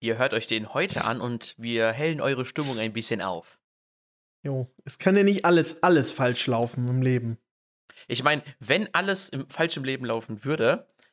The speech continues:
Speaker 1: dann würdest du mit Nachnamen Calzone heißen.
Speaker 2: <laughs> Und nicht diesen Podcast hören.
Speaker 1: Ja, das stimmt. Nee, ich hab, äh, das, ich hab von einem, äh, Kumpel gehört, dass er, äh, mit einem Mädchen schreibt, die mit dem Nachnamen Calzone heißt.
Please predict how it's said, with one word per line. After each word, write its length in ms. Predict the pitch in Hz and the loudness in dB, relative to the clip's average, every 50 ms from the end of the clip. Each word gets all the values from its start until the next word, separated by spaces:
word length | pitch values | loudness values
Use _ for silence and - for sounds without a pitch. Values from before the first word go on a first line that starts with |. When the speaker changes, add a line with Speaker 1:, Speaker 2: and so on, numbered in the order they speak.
| _ - | _ -6
Speaker 1:
dann 140 | 120 113 | -4 0
würdest 240 | 120 165 180 170 - | 2 2 2 2 0
du 40 | 143 | 0
mit 120 | 127 123 | 0 0
Nachnamen 380 | 113 123 156 156 143 127 127 123 | 0 0 0 0 0 -2 -2 -2
Calzone 600 | - 139 120 120 - - - 131 127 113 104 104 | 0 0 0 0 0 -2 -2 -2 0 -2 -2 -4
heißen. 420 | 123 92 95 95 - 90 90 95 _ _ _ _ _ _ _ _ - - - _ _ _ _ _ _ _ _ _ _ | -4 -4 -4 -6 -6 -10 -12 -14 _ _ _ _ _ _ _ _ -20 -20 -20 _ _ _ _ _ _ _ _ _ _
Speaker 2:
<laughs> 80 | - - 175 156 156 156 - - _ _ | 2 4 4 6 4 2 0 -8 _ _
Und 200 | - 170 170 156 | 4 4 6 6
nicht 220 | 156 160 156 - - | 4 2 4 4 2
diesen 260 | 214 214 220 220 220 | 4 6 6 4 6
Podcast 420 | - 226 202 - 135 123 120 - | 4 4 4 4 0 0 0 0
hören. 280 | 127 123 123 127 131 123 _ _ _ _ _ _ _ _ _ _ _ - | 0 0 0 0 -2 -6 _ _ _ _ _ _ _ _ _ _ _ -2
Speaker 1:
Ja, 240 | - 151 120 104 104 | 0 2 2 2 0
das 160 | - 107 - | -4 -6 -8
stimmt. 340 | - - 151 113 95 - _ _ _ _ - 147 - | -4 -2 -2 -4 -4 -12 _ _ _ _ -18 -10 -2
Nee, 80 | - 151 | 0 0
ich 120 | 156 - | 2 2
hab, 160 | 196 190 - _ _ - - - | 0 0 -2 _ _ -8 0 2
äh, 200 | 123 127 127 127 | 4 6 6 6
das, 280 | 127 127 - - - _ _ - | 4 2 0 -6 -10 _ _ -4
ich 140 | 135 120 | 0 2
hab 160 | 208 180 - - | 2 2 2 2
von 160 | - 156 135 | 2 2 4
einem, 280 | 127 123 123 123 - | 2 0 0 -2 0
äh, 220 | - 117 120 117 117 | 2 4 4 4 4
Kumpel 460 | - - 185 185 - 120 113 110 123 - | 4 2 0 0 0 -2 -2 -2 -2 -4
gehört, 580 | - 135 127 175 113 113 127 143 - - - | -4 -2 2 2 2 2 2 -2 -4 -2 0
dass 200 | 127 123 120 - | 0 2 2 0
er, 420 | - - 127 127 127 123 120 - - | 0 2 2 4 4 4 2 2 2
äh, 140 | 117 120 117 | 2 2 2
mit 160 | 113 120 113 | 2 -2 -2
einem 160 | 113 113 110 | -2 -2 -2
Mädchen 320 | 110 123 156 - - - 110 | -2 -2 -4 -4 -6 -8 -6
schreibt, 520 | - - - 110 120 135 - - - - | -6 -2 0 0 0 0 -4 -8 -12 -8
die 100 | 120 120 | -6 -4
mit 120 | 120 120 117 | -4 -4 -4
dem 100 | 117 113 | -4 -2
Nachnamen 460 | 120 139 151 147 120 117 117 127 131 _ _ _ _ - | -2 -4 -4 -2 -4 -2 -4 -4 -8 _ _ _ _ -10
Calzone 720 | - - 123 120 117 - - - 156 160 175 151 117 104 | -4 -2 -2 0 0 0 0 2 2 2 2 0 -2 -2
heißt. 440 | 107 104 107 139 214 - - - - | -2 -4 -4 -4 -4 -6 -8 -8 -10